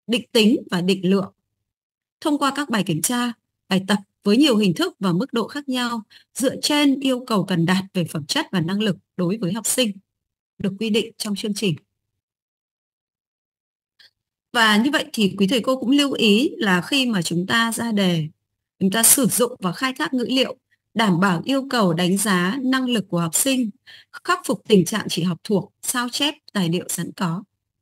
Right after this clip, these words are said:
Thì đây là một cái yêu cầu tôi cho rằng là rất là cần thiết, bởi vì quý thầy cô cũng có thể thấy bây giờ học sinh lớp mười hai khi thi tốt nghiệp trung học phổ thông quốc gia, à, để mà vào đại học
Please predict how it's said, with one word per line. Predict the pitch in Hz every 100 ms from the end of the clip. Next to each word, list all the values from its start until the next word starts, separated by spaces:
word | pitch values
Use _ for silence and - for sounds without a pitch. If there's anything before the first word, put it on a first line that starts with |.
| _
Thì | - 170
đây | 170 220 214
là | 190 170
một | 165 160
cái | - 170 165
yêu | 247
cầu | 226 233 185 165 - - _
tôi | 226 226
cho | 240
rằng | 220 185
là | 160 160
rất | 247
là | 294 190
cần | 190 156
thiết, | - 320 311 _ - _ -
bởi | 202 147
vì | 175 170
quý | 175
thầy | 247 196
cô | 240 233
cũng | 233 220
có | 196
thể | 190 196
thấy | 190 175 208
bây | 233
giờ | 233 226
học | 180 165
sinh | - 254 233
lớp | 240 277
mười | 226 180
hai | 233 233 226 208 - - _
khi | 269 262
thi | 294 277 262 262
tốt | 320
nghiệp | 294 233 -
trung | 262 240
học | 226 -
phổ | - 156
thông | 233 226 226 -
quốc | 262
gia, | 254 247 240 - _ _ _ _ _ -
à, | 165 156 156 156 151 156 _
để | 202 208 190
mà | 165 165
vào | 151 170 170
đại | -
học | 202 196